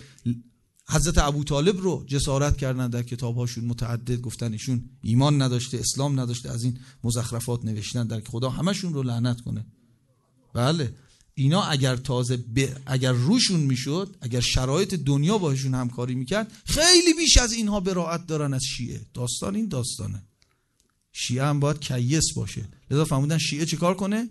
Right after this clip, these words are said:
تقیه کنه. ترس المؤمنه. یه جنگی است.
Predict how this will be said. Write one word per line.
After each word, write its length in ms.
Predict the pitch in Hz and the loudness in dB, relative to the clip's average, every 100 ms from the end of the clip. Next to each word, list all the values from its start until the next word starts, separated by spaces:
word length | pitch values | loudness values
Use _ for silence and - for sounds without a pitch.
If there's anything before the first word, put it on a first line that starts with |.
| - - | -10 -12
تقیه 440 | - 110 123 120 | -6 -4 -2 -2
کنه. 280 | 120 107 101 95 | -2 -4 -8 -2
ترس 360 | 160 147 - | 0 0 0
المؤمنه. 580 | 113 107 107 113 104 101 - _ - | -4 -6 -8 -8 -8 -10 -16 _ -6
یه 100 | 147 | -2
جنگی 560 | 123 151 170 139 101 | 2 4 4 2 0
است. 340 | 101 - - | -4 -6 -8